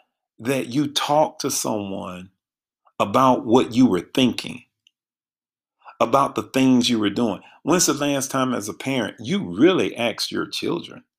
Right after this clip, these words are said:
if they're old enough, you know, "How am I as a parent?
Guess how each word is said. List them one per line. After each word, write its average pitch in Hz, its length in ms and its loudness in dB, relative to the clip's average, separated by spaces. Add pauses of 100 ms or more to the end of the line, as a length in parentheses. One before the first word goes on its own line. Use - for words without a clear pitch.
(140)
if 87 160 -8
they're 71 200 -4
old 120 280 0
enough, - 460 -14 (1000)
you 240 140 -2
know, 151 280 -2 (420)
"How 226 440 0
am 175 300 2
I 131 420 2 (1120)
as 117 220 2
a 123 80 -4
parent? - 560 -8